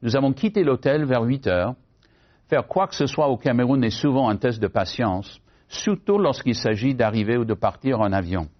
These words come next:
Nous avons traversé ce parcours de combattants et avons pu prendre notre vol de retour à Lomé, puis notre correspondance vers Kinshasa, où nous sommes arrivés au coucher du soleil.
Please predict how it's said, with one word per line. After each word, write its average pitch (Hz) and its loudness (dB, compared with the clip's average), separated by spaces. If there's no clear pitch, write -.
Nous 104 0
avons 113 0
traversé 110 0
ce 113 -4
parcours 117 -2
de 104 2
combattants 101 -2
et 123 2
avons 123 2
pu 147 -2
prendre 135 0
notre 110 0
vol 123 2
de 120 2
retour 127 0
à 104 0
Lomé, 139 0
puis 180 0
notre 127 0
correspondance 120 0
vers 110 0
Kinshasa, 104 -2
où 175 0
nous 156 2
sommes 120 0
arrivés 104 0
au 143 -2
coucher 127 -2
du 98 0
soleil. 87 -4